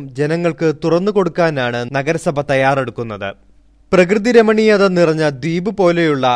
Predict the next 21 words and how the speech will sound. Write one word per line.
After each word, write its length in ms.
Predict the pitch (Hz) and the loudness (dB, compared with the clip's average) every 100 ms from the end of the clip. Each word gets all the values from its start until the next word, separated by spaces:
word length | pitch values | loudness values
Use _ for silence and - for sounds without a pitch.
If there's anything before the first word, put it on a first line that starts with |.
| 120 | -2
നദീതട 520 | 156 160 165 208 220 202 | -2 -2 -2 0 2 2
പ്രദേശമാണ് 760 | 170 147 156 170 160 135 123 117 165 | 0 -2 -2 -2 -2 -2 -2 -6 -6
ഈരാറ്റിൻപുറം. 800 | 170 202 196 190 180 131 120 117 - _ _ _ _ _ 156 | -2 4 4 4 -2 -4 -4 -6 -8 _ _ _ _ _ -2
നദികൾ 400 | 170 170 208 226 | -2 2 2 2
പാറക്കെട്ടുകൾക്കിടയിലൂടെ 1300 | 226 185 190 214 220 226 202 208 185 165 175 165 156 156 | 4 4 6 4 0 0 0 0 0 2 2 0 0 2
രണ്ടായി 480 | 143 147 175 190 190 | 2 0 0 0 0
വേർതിരിഞ്ഞ് 720 | 151 156 160 185 165 165 170 - _ 139 | 0 -2 -2 -4 -6 -4 -6 -8 _ -6
ഒഴുകുന്നതാണ് 800 | 131 131 156 160 135 117 113 117 - | -6 -6 -4 -4 -2 -2 -4 -8 -10
ഈ 120 | 151 | -10
പ്രദേശത്തെ 580 | 165 156 135 143 131 127 120 | -6 -4 -4 -4 -6 -10 -10
കൂടുതൽ 440 | 135 135 143 165 | -8 -8 -6 -6
മനോഹരമാക്കുന്നത്. 1000 | 147 117 120 127 135 120 107 117 110 107 107 - _ _ | -6 -6 -6 -6 -6 -6 -10 -10 -10 -8 -10 -12 _ _
അതുകൊണ്ട് 420 | 160 165 220 233 233 | 0 2 2 0 2
തന്നെ 300 | 175 160 160 151 - | 2 2 0 -2 -8
ഇവിടെ 280 | 165 185 226 | -2 4 6
എത്തുന്ന 380 | 208 - 196 180 | 6 4 -2 0
കാണികൾ 440 | 165 147 151 151 156 131 | 2 2 2 0 -2 -4
വീണ്ടും 400 | 135 170 185 208 160 | -4 -4 0 0 0
വീണ്ടും 320 | 147 147 143 - | -4 -4 -6 -8
ഇവിടെ 300 | 143 143 147 147 | -6 -2 0 -2
എത്തിച്ചേരാൻ 640 | 143 - 175 - 160 151 | -6 -8 -8 0 0 0